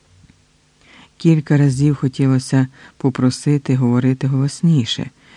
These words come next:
чіткіше, але я, звісно, не зробив цього. Я занурювався у зміст її розповіді,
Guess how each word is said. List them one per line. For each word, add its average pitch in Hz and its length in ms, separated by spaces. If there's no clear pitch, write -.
чіткіше, 147 840
але 131 260
я, 147 360
звісно, 143 600
не 139 200
зробив 123 560
цього. 120 400
Я 151 340
занурювався 135 920
у 139 120
зміст 135 480
її 120 240
розповіді, 117 720